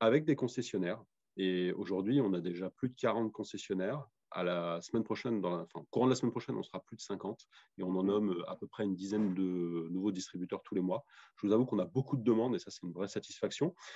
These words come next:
Speaker 1: Alors aussi parce qu'on a beaucoup de retours très positifs, euh, vous l'avez dit, sur, euh, sur la qualité des produits,
Speaker 2: Clairement. Mhm.
Speaker 1: notamment, euh, les cinq étoiles Euro N cap, euh, la qualité, euh, de fabrication qui est vraiment, euh, vraiment excellente pour le prix proposé.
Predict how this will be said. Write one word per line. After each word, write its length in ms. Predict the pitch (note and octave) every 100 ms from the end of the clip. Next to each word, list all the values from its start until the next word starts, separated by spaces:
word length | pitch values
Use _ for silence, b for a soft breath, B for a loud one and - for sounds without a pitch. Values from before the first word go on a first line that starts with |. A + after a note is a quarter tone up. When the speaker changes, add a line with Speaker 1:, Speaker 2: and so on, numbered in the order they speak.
| B
Speaker 1:
Alors 140 | - -
aussi 320 | C3+ B2 -
parce 300 | E3 A2 -
qu'on 200 | - G2+
a 60 | G2
beaucoup 280 | F2+ - A2
de 40 |
retours 280 | F2+ G2+ A2+
très 180 | - A#2
positifs, 560 | A2+ G2+ - C#3 -
euh, 160 | - E2 D#2+
vous 80 | F#2
l'avez 220 | G2+ G2+
dit, 160 | A#2
sur, 360 | B2 - G2 E2+
euh, 320 | E2 D#2+ D#2 -
sur 120 | -
la 100 | F2+
qualité 280 | A2+ G2+ G#2
des 100 | F#2+
produits, 240 | G#2 -
Speaker 2:
Clairement. 300 | F2 E2+ G2 - -
Mhm. 100 | F#2+
Speaker 1:
notamment, 440 | D#2+ G2+ A2 A2
euh, 60 | F2+
les 100 | F2
cinq 220 | - F2
étoiles 260 | G2 G2 F#2+
Euro 220 | F2 F#2
N 100 | F#2
cap, 420 | F2+ A2 B2 B2+ -
euh, 320 | E2+ E2 E2
la 120 | E2+
qualité, 540 | - G2+ F#2 - G#2+ G2+
euh, 260 | E2+ D#2+
de 80 | D#2+
fabrication 640 | E2+ F2 F2 F2+ F2 F2
qui 120 | E2 E2+
est 60 | -
vraiment, 400 | F#2 F#2+ F#2+ E2
euh, 40 | D#2 E2 - _ _ _ E2+ -
vraiment 160 | F2+ F#2
excellente 480 | F#2 - G#2 G#2 -
pour 80 | F2
le 80 | F2
prix 200 | - G2
proposé. 440 | - - F#2+ -